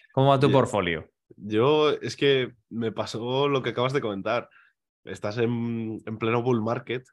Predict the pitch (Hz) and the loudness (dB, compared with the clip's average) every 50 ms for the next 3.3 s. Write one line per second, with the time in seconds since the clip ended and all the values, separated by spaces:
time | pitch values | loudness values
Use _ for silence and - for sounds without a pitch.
0 | _ _ _ - 98 101 98 - - 104 - - 110 107 113 110 117 113 113 110 | _ _ _ -8 -8 -8 -8 -8 -10 -10 -6 -4 -2 0 0 0 2 0 0 0
1 | 110 135 139 _ _ - - 101 104 - 98 - 120 110 - - - - _ _ | -2 -6 -10 _ _ -12 -10 -8 -8 -8 -8 -6 -6 -6 -8 -8 -16 -20 _ _
2 | _ _ _ _ - - 95 101 - 95 95 - - 101 95 - 101 101 95 90 | _ _ _ _ -16 -14 -10 -8 -8 -8 -8 -8 -8 -8 -8 -6 -6 -6 -6 -6
3 | 90 98 117 113 - | -6 -6 -6 -6 -8